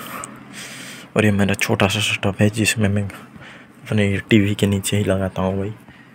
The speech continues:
घर वाले भी सब देखते हैं, बा-, bore हो जाते हैं भाई, इसलिए थोड़ा सा setup change करने के लिए बोल रहा हूँ, लेकिन अभी उतना तो हो नहीं सकता भाई। यहाँ पे मेरे किताबें, जो मैं पढ़ता था बचपन में, फाइल वगैरह सब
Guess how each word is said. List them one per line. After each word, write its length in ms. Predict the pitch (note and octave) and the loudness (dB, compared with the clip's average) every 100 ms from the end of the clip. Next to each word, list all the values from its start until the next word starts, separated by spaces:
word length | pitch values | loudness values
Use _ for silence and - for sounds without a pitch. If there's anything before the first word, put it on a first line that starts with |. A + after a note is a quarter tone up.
| - - | -20 -8
घर 100 | G2 | -4
वाले 260 | F#2+ G2 F#2+ | -2 0 -2
भी 120 | G2 | -2
सब 200 | - F#2+ | -4 0
देखते 340 | F#2 F#2 - | 0 -2 -2
हैं, 220 | G2 G2+ | -2 -2
बा-, 200 | G2+ F2+ | -4 -4
bore 300 | G2+ G#2 G2+ | -2 2 2
हो 120 | G2+ G2 | 2 2
जाते 280 | F#2+ F#2+ | 0 0
हैं 100 | F#2+ | -2
भाई, 120 | G2 G#2 - - - - - - | -2 -6 -10 -20 -20 -20 -20 -8
इसलिए 320 | A2+ G2+ G#2 | -4 -2 -4
थोड़ा 240 | - G#2+ G2 | -4 -4 -4
सा 160 | - | 0
setup 300 | A2 G2+ F#2+ | 4 4 2
change 260 | - G2+ G2+ | 2 2 2
करने 280 | - G2+ G2 | 0 0 0
के 100 | G#2 | -2
लिए 100 | G#2 | -4
बोल 280 | G#2+ G2+ | -2 0
रहा 80 | G#2 | 2
हूँ, 220 | G2+ A2+ A2 - - - | 0 -2 -6 -12 -18 -6
लेकिन 280 | A2 F#2+ G2 | -4 0 0
अभी 320 | G2+ G2+ G#2 - - - - - - - - | 2 2 0 -4 -14 -16 -16 -16 -20 -20 -20
उतना 280 | - - D2+ | -16 -8 -6
तो 120 | - | -4
हो 160 | G2+ G#2+ | -4 -2
नहीं 160 | A2 A2 | 0 -2
सकता 300 | - - A2 | -4 -4 -2
भाई। 200 | A2 B2 - - - - - - - - - - - - - | -2 -4 -10 -20 -20 -20 -20 -20 -20 -20 -20 -20 -20 -8 -2
यहाँ 200 | G#2 G#2+ | 0 0
पे 160 | A2+ | 0
मेरे 260 | G#2+ G#2 G2+ - - | 0 0 -2 -4 -4
किताबें, 480 | G#2+ - F#2 G2 G2+ - - | 0 4 4 4 -2 -6 -2
जो 140 | G#2 | 0
मैं 120 | G2+ G2+ | 0 0
पढ़ता 300 | G2 - G2+ | 0 2 0
था 100 | G2+ | 0
बचपन 360 | G2+ - G#2 | -4 -2 0
में, 140 | G#2+ A2+ - - - - - | 2 0 -6 -16 -16 -18 -2
फाइल 180 | G2+ G2+ | 0 2
वगैरह 320 | G2 G2 G2+ | 2 0 -2
सब 200 | - G2 | -2 -4